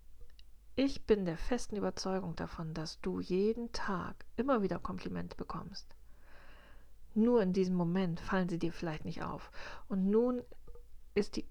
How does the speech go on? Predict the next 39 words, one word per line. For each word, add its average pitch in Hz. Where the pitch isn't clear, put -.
erste 220
Übung 196
dafür 185
da, 165
dir 165
dessen 175
auch 160
wieder 165
bewusst 160
zu -
werden. -
Und 208
wenn 233
dein 220
Mann 226
oder 175
dein 185
Kind 233
oder -
dein 190
Nachbar 208
dir 180
einfach 185
nur 180
sagt, 185
„Boah, -
du -
siehst 226
heute 277
wieder 262
gut 285
aus“, -
oder -
„Schatz, -
das -
Essen 226
war 185
heute 180
lecker. 202